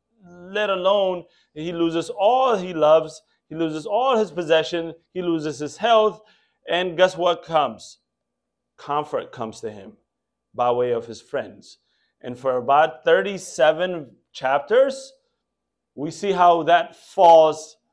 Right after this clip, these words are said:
on its face. It is inadequate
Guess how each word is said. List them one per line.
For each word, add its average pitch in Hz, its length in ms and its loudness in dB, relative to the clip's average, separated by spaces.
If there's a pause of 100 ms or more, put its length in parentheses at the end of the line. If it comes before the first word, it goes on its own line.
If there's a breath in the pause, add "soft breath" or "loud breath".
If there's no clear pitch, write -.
(640)
on 156 120 -2
its 156 180 -6
face. - 680 -8 (500)
It 165 140 0
is 165 280 -4
inadequate 190 800 -2